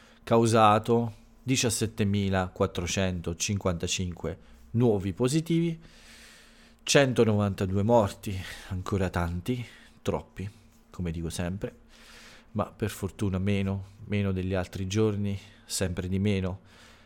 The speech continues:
e non vedo l'ora che questo numero torni a zero, che non ci siano più morti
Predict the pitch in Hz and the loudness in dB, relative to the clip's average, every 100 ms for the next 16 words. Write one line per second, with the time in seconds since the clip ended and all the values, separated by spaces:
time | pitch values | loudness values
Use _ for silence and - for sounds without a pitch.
0 | - 110 104 104 101 107 101 98 98 95 | -4 -4 0 0 2 2 2 2 2 2
1 | 92 90 - - - _ _ _ _ _ | 0 -2 -10 -20 -20 _ _ _ _ _
2 | _ - 98 - 98 - 90 90 92 87 | _ -10 -8 -4 -4 -2 -2 -2 -4 -4
3 | 90 92 90 87 85 80 82 - _ _ | -2 -2 -4 -4 -4 -4 -8 -14 _ _
4 | _ - 87 85 - 87 92 87 82 98 | _ -12 -8 -8 -6 -6 -4 -4 -4 -6
5 | 90 - 98 90 85 - - | -8 -8 -4 -4 -4 -8 -10